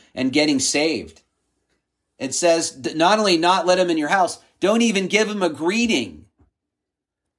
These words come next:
In other words, God would rather that you rebuke those false teachers in Jesus' name, not hug them and let them in and pretend like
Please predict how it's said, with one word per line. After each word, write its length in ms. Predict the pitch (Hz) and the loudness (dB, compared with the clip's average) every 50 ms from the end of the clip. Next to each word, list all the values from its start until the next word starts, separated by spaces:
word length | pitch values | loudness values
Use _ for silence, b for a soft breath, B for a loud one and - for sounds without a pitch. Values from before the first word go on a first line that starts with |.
| _ - | _ -6
In 120 | 139 160 | -2 0
other 180 | 170 185 196 180 | 2 2 2 2
words, 240 | 175 175 170 - | 0 0 -2 -2
God 320 | - - 185 190 208 214 196 | -2 0 2 2 2 2 0
would 120 | 180 160 | -2 0
rather 340 | 160 180 190 202 214 208 196 | 2 4 4 4 2 2 0
that 180 | 175 185 180 185 | -2 -4 -4 -4
you 140 | 185 180 | -6 -4
rebuke 560 | 165 170 175 160 131 170 190 233 262 262 262 - | -4 -4 -4 -4 -6 -4 -2 -2 -2 -2 -2 0
those 260 | 202 175 175 165 - | 0 0 0 0 -2
false 380 | - - 165 160 165 156 156 | -2 0 2 2 2 0 -2
teachers 440 | - - 175 170 - - 170 160 143 | -6 -10 -10 -8 -6 -4 -4 -4 -4
in 140 | 160 156 151 | -4 -6 -4
Jesus' 480 | 139 165 190 202 185 160 170 160 - 156 | -6 -6 -6 -8 -6 -6 -8 -8 -8 -6
name, 400 | 185 208 214 196 185 170 160 b b b b - | -4 -4 -2 -2 -2 -4 -4 b b b b -4
not 300 | 143 175 196 208 - - | 0 2 2 2 0 0
hug 280 | - 185 196 214 208 190 | 0 0 2 2 0 0
them 240 | 175 160 165 165 | 0 0 0 0
and 100 | 165 147 | -2 0
let 220 | 139 165 175 180 - | 2 2 2 2 0
them 200 | 175 170 160 170 | 0 -2 0 0
in 200 | 190 208 196 180 | 0 0 0 -2
and 140 | 160 147 - | -4 -4 -6
pretend 360 | 160 156 - 175 180 180 170 | -8 -6 -4 -4 -2 -2 0
like 280 | 170 160 156 - b | -2 -2 -2 -4 b